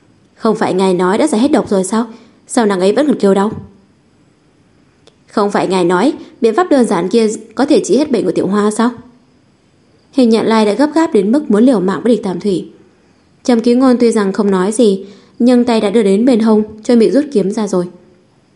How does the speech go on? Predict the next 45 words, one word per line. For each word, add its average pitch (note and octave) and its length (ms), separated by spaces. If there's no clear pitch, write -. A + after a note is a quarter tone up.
Địch A3 180
Tam A3+ 180
Thủy G3+ 240
cũng G3 180
choáng G3 220
váng. G3 260
Ông B3+ 200
ta A#3 180
nhìn G#3 160
thấy G#3+ 180
ba A3 160
người G3+ 220
kia A3 220
chuẩn F#3 240
bị F3+ 240
muốn G#3+ 260
đánh G#3 200
người A3 320
thì C#4 120
sợ C4 160
tới A3+ 120
mức C#4+ 200
ngã G3+ 200
ngồi A3 280
trước C4+ 160
giường, G3 260
vẻ B3 80
mặt A3 240
cầu G3 160
xin F#3+ 220
nói: F3+ 280
"Ta F3+ 120
không G3+ 280
biết, B3 180
thật C4+ 140
sự C4 180
đã - 140
giải A3 160
hết C4+ 100
độc G3+ 240
rồi, F#3 240
sao G#3 180
lại F3+ 120
còn F3+ 120
đau? G#3 300